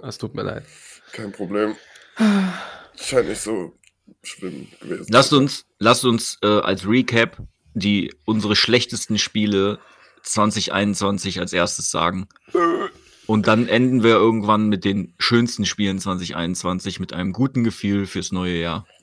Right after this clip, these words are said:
Speaker 2: Das
Speaker 1: Mhm.
Speaker 2: finde ich wunderschön.
Speaker 1: Klingt gut.
Speaker 2: Eine schöne Parabel, die wir hier bestreiten. Äh, ja, okay.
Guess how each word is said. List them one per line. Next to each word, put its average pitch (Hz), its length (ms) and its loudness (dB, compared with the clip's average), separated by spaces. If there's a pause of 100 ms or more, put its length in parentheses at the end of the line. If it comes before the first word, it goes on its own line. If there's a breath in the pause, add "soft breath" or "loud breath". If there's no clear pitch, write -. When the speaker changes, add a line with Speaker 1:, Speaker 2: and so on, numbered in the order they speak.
(140)
Speaker 2:
Das 127 180 2
Speaker 1:
Mhm. 113 60 0
Speaker 2:
finde 82 180 -6
ich 80 80 -16
wunderschön. 78 500 -8 (500 soft breath)
Speaker 1:
Klingt 127 140 -4
gut. 135 240 0 (380 soft breath)
Speaker 2:
Eine 85 80 -16
schöne 80 420 -8 (240)
Parabel, 82 440 -2
die 76 160 -10
wir 78 80 -6
hier 80 120 -8
bestreiten. 78 480 -8 (640 soft breath)
Äh, 110 240 10
ja, 165 180 8
okay. 127 300 2